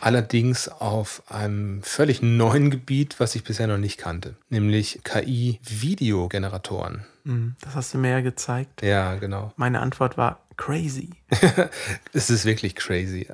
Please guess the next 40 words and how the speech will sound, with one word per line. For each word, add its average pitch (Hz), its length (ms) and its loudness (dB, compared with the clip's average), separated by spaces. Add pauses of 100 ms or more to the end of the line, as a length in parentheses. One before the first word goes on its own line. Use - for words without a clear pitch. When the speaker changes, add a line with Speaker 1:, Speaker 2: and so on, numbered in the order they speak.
(140)
Speaker 1:
Also 131 340 6
ich 135 220 0
hab 127 180 0
für - 460 2
mein 117 400 2
Album, 156 460 6
für - 100 -4
mein 117 160 4
Soloalbum 156 640 4
von 123 220 -2
Two 147 240 2
Words 131 240 8
in 107 80 2
Japanese, 139 560 4
das - 160 -4
kommt 117 180 0
ja - 80 0
am 104 140 -2
siebenundzwanzigsten 117 680 2
zehnten 170 420 6
raus, 135 580 6 (240)
heißt - 200 -4
Ghost 98 300 0
Kitchen, 135 800 0
zusammen 135 300 2
mit 131 120 4
der 127 60 4
Bianca 113 360 2
Stücker, 220 380 2
die 151 140 0
singt 135 280 2
da, 156 320 0 (160)
äh, 190 100 -2
auf 143 260 -2
dem 147 160 0
Album. 156 380 0 (260)
Speaker 2:
Grüße 208 400 8
gehen 180 180 8
raus. 143 420 4
Speaker 1:
Ja, 170 160 10